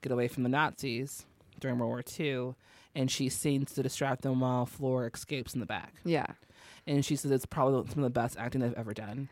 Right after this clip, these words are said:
Speaker 2: And she's so earnest about it. She's like, this is the, like, she's so excited for this scene. Like, it means so much to her.
Speaker 1: It's
Speaker 2: And
Speaker 1: like
Speaker 2: she's
Speaker 1: her
Speaker 2: like,
Speaker 1: moment.
Speaker 2: "I feel like a real actress.
Speaker 1: Yeah.
Speaker 2: Like, now that I've done this scene, I,
Speaker 1: Yeah,
Speaker 2: I feel
Speaker 1: exactly.
Speaker 2: like it's the best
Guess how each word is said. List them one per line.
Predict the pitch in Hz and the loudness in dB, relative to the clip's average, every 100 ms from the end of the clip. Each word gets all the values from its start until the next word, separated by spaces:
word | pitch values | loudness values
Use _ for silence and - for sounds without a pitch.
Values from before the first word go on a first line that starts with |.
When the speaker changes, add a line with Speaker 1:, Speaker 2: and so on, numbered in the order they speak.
| - | 2
Speaker 2:
And | 220 | 4
she's | 311 | 6
so | 381 - | 6 4
earnest | 180 170 - | 4 2 2
about | 147 143 | 2 2
it. | - | 0
She's | - | -2
like, | 175 165 - | 2 2 0
this | 175 | -2
is | 196 180 | -2 0
the, | 190 170 | -2 0
like, | - 170 | 0 0
she's | - 196 | 0 -4
so | - - - 165 165 | -2 -2 6 8 8
excited | 147 - 156 147 147 | 6 4 2 4 2
for | - | 0
this | 135 143 | -2 0
scene. | 165 151 143 | 0 2 2
Like, | 151 | 2
it | 151 | 2
means | 160 156 | 2 0
so | - - 156 | -2 4 4
much | 147 147 - | 4 0 -2
to | |
her. | 151 | 0
Speaker 1:
It's | 151 | 2
Speaker 2:
And | 147 | 4
Speaker 1:
like | 156 | 4
Speaker 2:
she's | - | 8
Speaker 1:
her | 170 | 8
Speaker 2:
like, | 156 | 8
Speaker 1:
moment. | 151 151 139 131 | 8 6 6 6
Speaker 2:
"I | 185 185 | 8 8
feel | - 175 160 | 6 4 4
like | 151 | 4
a | 165 | 0
real | 151 143 | 0 2
actress. | 127 135 - - 160 - | 2 0 -2 -2 -2 -4
Speaker 1:
Yeah. | 160 139 127 | -6 -4 -2
Speaker 2:
Like, | 139 | -2
now | 151 147 | 0 0
that | 147 | 0
I've | 143 | 0
done | 139 | -2
this | 139 143 | -4 -6
scene, | - - 143 | -6 -6 -2
I, | |
Speaker 1:
Yeah, | 143 135 127 | 0 0 0
Speaker 2:
I | |
feel | 131 | 0
Speaker 1:
exactly. | 143 | -2
Speaker 2:
like | |
it's | 131 | -2
the | 139 135 | -4 2
best | 135 | 2